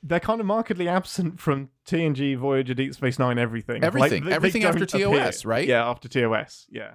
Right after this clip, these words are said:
Speaker 2: Yeah.
Speaker 1: Um, Ambassador, jumping off of that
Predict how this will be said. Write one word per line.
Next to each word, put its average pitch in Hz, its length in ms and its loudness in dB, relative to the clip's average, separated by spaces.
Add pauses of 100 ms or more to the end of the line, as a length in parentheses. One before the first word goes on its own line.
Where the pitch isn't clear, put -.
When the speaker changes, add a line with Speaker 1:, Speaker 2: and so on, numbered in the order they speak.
(160)
Speaker 2:
Yeah. 120 300 0
Speaker 1:
Um, 117 240 -4 (140)
Ambassador, 151 1400 -2 (220)
jumping 185 560 0
off - 300 -2
of 143 360 -2
that 123 580 0